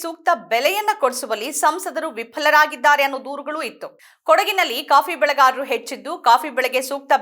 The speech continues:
ಬೆಲೆ ಒದಗಿಸೋಕೆ ಕೇಂದ್ರ ಸರ್ಕಾರದ ಗಮನ ಸೆಳೆಯುವಲ್ಲೂ ಸಂಸದರಾಗಿದ್ದ ಪ್ರತಾಪ್ ಸಿಂಹ ವಿಫಲರಾಗಿದ್ರು. ಮೈಸೂರು ವಿಮಾನ ನಿಲ್ದಾಣದ ರನ್ವೇ ಹೆಚ್ಚಳ ಕುರಿತು ಕಳೆದ ಒಂಬತ್ತು ವರ್ಷಗಳಿಂದ ಪ್ರತಾಪ್ ಸಿಂಹ ಪ್ರಯತ್ನದಲ್ಲೇ ಇದ್ದಾರೆ ಹೊರತು ರನ್ವೇ ಹೆಚ್ಚಳಗೊಳಿಸಿ ಹೆಚ್ಚಿನ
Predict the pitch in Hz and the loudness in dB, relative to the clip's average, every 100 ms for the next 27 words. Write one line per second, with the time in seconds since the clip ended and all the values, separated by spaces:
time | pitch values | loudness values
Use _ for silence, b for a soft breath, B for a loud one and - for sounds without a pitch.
0 | 240 294 359 240 233 269 240 208 160 b | 2 0 0 -4 -6 -8 -8 -8 -14 b
1 | b - 302 349 392 349 - 320 294 277 | b -2 -2 0 -2 0 4 4 2 0
2 | 220 254 302 320 285 302 285 320 254 - | 0 2 -2 0 -2 2 0 0 -6 -10
3 | B B - 359 392 320 311 277 269 269 | B B 2 2 0 2 2 2 0 0
4 | 262 214 233 254 - 269 269 233 - 220 | 0 0 2 2 -2 -10 -2 -4 -4 -12
5 | 269 - 170 196 170 170 151 139 _ _ | -10 -2 2 2 0 -4 -16 -18 _ _
6 | _ _ _ b b b 254 302 320 415 | _ _ _ b b b 0 0 2 -2
7 | 415 349 349 349 330 320 311 302 269 240 | 0 -2 0 0 2 2 2 4 2 2
8 | 285 349 330 - 311 294 269 254 320 269 | 2 0 0 -4 -2 -2 -4 -6 -2 -2
9 | 254 233 269 339 392 - 302 269 311 277 | -2 -4 -6 -2 -4 -2 -2 -2 -4 -6
10 | 269 240 170 B B - 262 320 370 339 | -2 0 0 B B -6 2 4 2 -2
11 | 320 277 359 208 202 - 285 277 294 349 | 0 0 0 0 -2 -2 -4 -2 0 0
12 | 330 294 285 277 254 294 233 196 349 B | 0 2 2 2 -4 -6 -8 -8 -10 B
13 | B 226 277 359 415 320 - 339 311 269 | B 0 0 2 0 -2 -4 -2 0 0
14 | 269 311 349 - B - 330 - 453 | -6 -6 -8 -10 B -2 -2 0 0